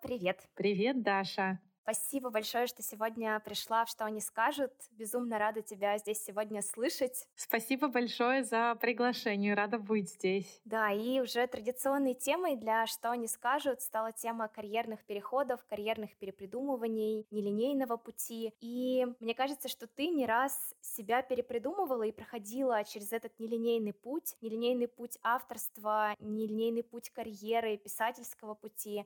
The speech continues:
Speaker 1: Расскажи об этом чуть подробнее.
Speaker 2: Я автор, и, а, все, что я делаю, так или иначе связано со словом или как-то закручено вокруг слова, вокруг формулирования, вокруг написания текстов,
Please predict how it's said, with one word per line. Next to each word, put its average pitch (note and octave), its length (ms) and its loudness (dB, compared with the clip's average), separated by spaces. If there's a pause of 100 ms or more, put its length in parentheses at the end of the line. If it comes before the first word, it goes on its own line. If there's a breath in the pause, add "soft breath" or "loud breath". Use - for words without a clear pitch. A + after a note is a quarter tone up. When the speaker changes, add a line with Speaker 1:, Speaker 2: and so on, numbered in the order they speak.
Speaker 1:
Расскажи A#3 680 0
об C#4 240 2
этом B3 540 0
чуть - 200 -16
подробнее. G3 560 -6 (300)
Speaker 2:
Я C4+ 320 0 (140)
автор, G#3 480 0 (160)
и, A#3+ 320 4
а, A3+ 340 2
все, C4+ 360 2
что - 180 -6
я G3+ 140 2
делаю, B3 600 4 (100)
так A#3 260 0
или G#3+ 240 2
иначе A#3+ 400 0
связано A3 720 4
со G#3 360 0
словом G#3+ 800 0
или B3+ 420 4
как-то A#3 500 -2
закручено A3 720 2
вокруг G#3 480 0
слова, G3 480 2
вокруг F#3+ 340 2
формулирования, F#3+ 1400 4
вокруг G3 440 0
написания B3 640 2
текстов, F#3+ 920 0